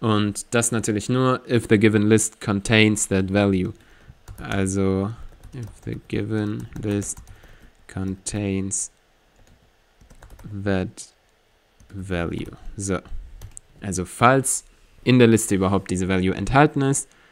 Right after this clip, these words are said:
wird genau diese Value, ähm, nach ganz vorne gemoved. Und weil wir ja eine Hilfsmethode geschrieben haben, können wir der Hilfsmethode sagen,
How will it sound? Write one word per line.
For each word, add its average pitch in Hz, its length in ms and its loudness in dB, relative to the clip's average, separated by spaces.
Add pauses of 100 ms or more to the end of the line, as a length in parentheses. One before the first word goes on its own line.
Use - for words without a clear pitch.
(200)
wird 107 340 6
genau 95 480 2 (800)
diese 127 360 6
Value, 113 640 4 (220)
ähm, 95 400 2
nach 98 160 -2
ganz 104 200 0
vorne 95 260 0
gemoved. 87 400 -6 (580)
Und 98 500 -2 (420)
weil 110 260 6
wir 117 80 4
ja 107 100 4
eine 101 160 0
Hilfsmethode 104 580 2
geschrieben 98 400 -2
haben, 104 320 0 (720)
können 107 200 0
wir 104 100 0
der 98 200 -2
Hilfsmethode 113 640 -2
sagen, 113 560 4